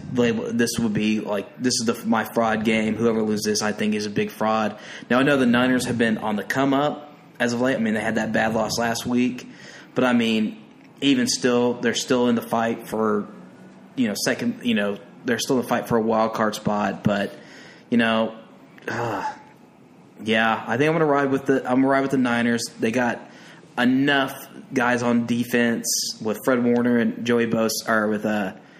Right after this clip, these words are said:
Nick Bosa to make plays and make life a little, uh, terrible for, uh, Burrow.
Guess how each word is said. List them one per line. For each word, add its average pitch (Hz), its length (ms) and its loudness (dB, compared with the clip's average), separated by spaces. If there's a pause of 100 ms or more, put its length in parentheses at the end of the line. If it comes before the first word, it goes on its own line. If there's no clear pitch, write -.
(140)
Nick 120 200 0
Bosa 113 540 0
to 117 100 -2
make 113 220 2
plays 113 260 2
and 110 80 2
make 113 220 -2
life 107 380 -2
a - 20 -14
little, 120 380 -2 (260)
uh, 101 180 -2
terrible 113 340 -2
for, 110 300 -2
uh, 107 220 -2 (800)
Burrow. 123 720 2